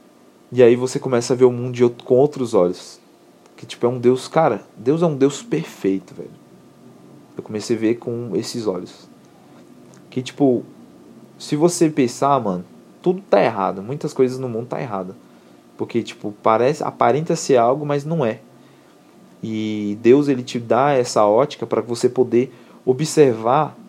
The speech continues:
não só o que tá estampado ali, visível na sua frente, mas o que pode tá em oculto, né?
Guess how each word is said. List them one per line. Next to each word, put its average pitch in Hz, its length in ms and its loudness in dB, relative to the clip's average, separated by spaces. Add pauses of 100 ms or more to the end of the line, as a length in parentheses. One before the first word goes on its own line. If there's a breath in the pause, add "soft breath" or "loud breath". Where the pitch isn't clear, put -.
(280)
não 175 300 0
só - 260 4
o - 40 2
que - 120 -10
tá 165 200 -2
estampado 135 560 0
ali, 127 280 -2 (280 soft breath)
visível 127 440 -6
na 139 100 -4
sua 156 160 0
frente, 120 320 -6
mas 120 180 -4
o 127 40 -12
que - 80 -10
pode 123 220 0
tá 123 120 -2
em 120 180 -6
oculto, 127 540 -4 (440 soft breath)
né? 95 260 -8